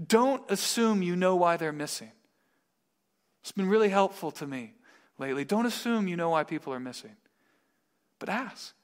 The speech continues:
They probably would want to be asked. You would want to be asked. When Eutychus, excuse me, Eutychus, a different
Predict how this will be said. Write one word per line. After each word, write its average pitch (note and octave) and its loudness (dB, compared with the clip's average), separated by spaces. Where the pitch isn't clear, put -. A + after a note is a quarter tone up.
They E3 -14
probably G3 -2
would E3 -4
want F3 -4
to F#3 -8
be G3 -8
asked. - -14
You E3+ -4
would G3+ -4
want C3 -6
to A#2 -8
be A#2+ -16
asked. A2+ -20
When E3+ 0
Eutychus, F#3+ 0
excuse D3 -6
me, D3 -4
Eutychus, C#3+ -4
a A2 -6
different B2+ -14